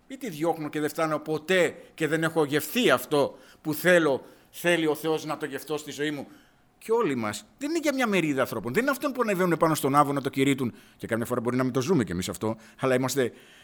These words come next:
ε, πρέπει να το πούμε. <laughs> Αλληλούια. Και θέλουμε να κατευθυνθούμε προς αυτή την κατεύθυνση. Αλλά και όλος ο λαός του Θεού προς αυτή την κατεύθυνση. Καθώς λέει,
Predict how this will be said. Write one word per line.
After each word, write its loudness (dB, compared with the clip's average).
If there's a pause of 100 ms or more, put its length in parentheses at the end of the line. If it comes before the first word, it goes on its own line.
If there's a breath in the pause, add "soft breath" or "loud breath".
(140 loud breath)
ε, -10
πρέπει 0
να -2
το -4
πούμε. 2 (360 loud breath)
<laughs> -8
Αλληλούια. 4
Και -2
θέλουμε 2
να 0
κατευθυνθούμε -4
προς -8
αυτή -8
την -10
κατεύθυνση. -6 (340 soft breath)
Αλλά -4
και -6
όλος -2
ο -2
λαός 0
του -10
Θεού -6 (260 loud breath)
προς -8
αυτή -8
την -10
κατεύθυνση. -4 (680 soft breath)
Καθώς 0
λέει, 2